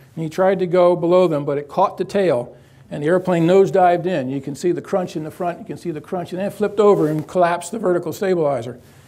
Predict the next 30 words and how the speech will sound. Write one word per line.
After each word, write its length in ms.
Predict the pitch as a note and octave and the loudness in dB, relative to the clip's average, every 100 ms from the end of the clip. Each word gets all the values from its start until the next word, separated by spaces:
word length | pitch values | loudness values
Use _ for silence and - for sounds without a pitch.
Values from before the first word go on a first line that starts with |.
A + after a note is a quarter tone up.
| - | -12
He 140 | F#3 A#3+ | -4 -2
was 200 | G3+ - | -2 -4
injured, 600 | G3+ A#3 A#3+ C#4 A#3 - _ - | -4 -2 -2 -6 -8 -16 _ -10
but 200 | D#3 - | -8 -6
not 220 | E3 F3 | -6 -6
seriously. 540 | - G#3+ G3+ D3+ D3+ | 0 4 4 4 -2
He 60 | B2 | -4
spent 200 | - E3 | -6 -4
about 400 | D3+ D3+ - - | 0 0 -2 -12
two 260 | - G#3 G3+ | -10 -4 -2
weeks 380 | F#3+ G3 G3 | -2 -6 -6
in 80 | F3 | -6
a 40 | E3+ | -6
Wichita 400 | D#3+ D#3 D#3 C#3 | -8 -6 -4 -2
hospital, 540 | D3+ - D3 - - _ _ _ _ _ _ - - | -4 -6 -14 -14 -18 _ _ _ _ _ _ -20 -14
mending 360 | D#3+ E3+ E3 E3 | -8 -6 -4 -4
up. 300 | C3+ - - - - - - | -4 -6 -18 -20 -20 -20 -8
So, 180 | - E3 | -2 0
of 120 | D3+ | 2
course, 420 | A3 A3 F#3+ - - - | 2 4 2 -6 -12 -2
then 300 | A3 F#3 E3 | 0 0 -2
he 120 | F3+ | -4
said, 400 | - E3 D#3 D3+ _ _ _ _ _ _ _ - | -2 -2 -2 -6 _ _ _ _ _ _ _ -6
"Walter, 440 | D3+ D3+ C3+ C#3 - B3+ | -4 -2 -4 -8 -12 -16
you 100 | D#3 | -6
gotta 220 | D#3+ C3+ | -4 -4
get, 240 | C#3+ D3 | -6 -6
rebuild 320 | G#3 E3 D#3+ | -6 -2 -2
my 100 | C#3+ | -2
airplane. 420 | C3 C3 C3 A#2+ | -6 -6 -8 -12